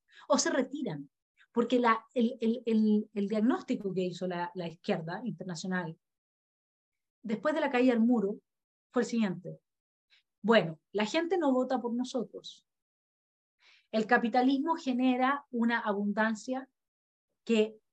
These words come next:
eh, des-, desarticula la tensión que produce la diferencia de clase,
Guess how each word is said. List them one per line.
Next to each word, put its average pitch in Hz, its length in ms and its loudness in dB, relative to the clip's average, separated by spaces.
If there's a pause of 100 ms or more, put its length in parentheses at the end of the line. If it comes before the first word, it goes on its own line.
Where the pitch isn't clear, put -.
(540)
eh, 208 360 2 (120)
des-, 214 440 -4 (380)
desarticula 277 1040 -2 (640)
la 226 240 2
tensión 233 540 2
que 277 100 -6
produce 233 360 -2
la 269 80 -2
diferencia 226 420 -4
de 240 80 -4
clase, 208 420 -4